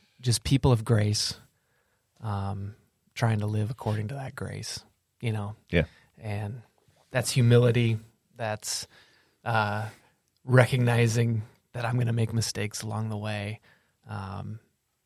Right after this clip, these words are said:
Speaker 1: yeah, posture, all those. That's not really sentences, but ideas.
Speaker 2: Yeah.
Speaker 1: But
Speaker 2: Well, I'm,
Speaker 1: Yeah.
Speaker 2: I'm along the same lines as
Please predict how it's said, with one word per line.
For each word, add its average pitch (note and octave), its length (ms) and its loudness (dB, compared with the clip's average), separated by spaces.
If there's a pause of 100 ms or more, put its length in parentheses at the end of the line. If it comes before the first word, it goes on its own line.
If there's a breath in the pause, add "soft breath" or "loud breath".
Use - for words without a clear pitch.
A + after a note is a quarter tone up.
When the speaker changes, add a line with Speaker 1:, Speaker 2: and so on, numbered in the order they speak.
Speaker 1:
yeah, F#2+ 220 -12 (420)
posture, G#2 520 -4 (200)
all A#2+ 160 2
those. A2+ 300 -2 (560 loud breath)
That's - 340 2 (240)
not C#3 160 8
really C#3+ 180 10
sentences, C#3 880 6
but A#2+ 140 2
ideas. D3 580 2 (200)
Speaker 2:
Yeah. F#2+ 280 8 (160)
Speaker 1:
But G#2+ 200 -6 (280 loud breath)
Speaker 2:
Well, E3 120 12
I'm, C#3+ 120 12
Speaker 1:
Yeah. C#3 160 10
Speaker 2:
I'm A#2+ 420 10
along A2 320 12
the G2+ 80 12
same F#2+ 260 8
lines F2 340 6
as - 380 2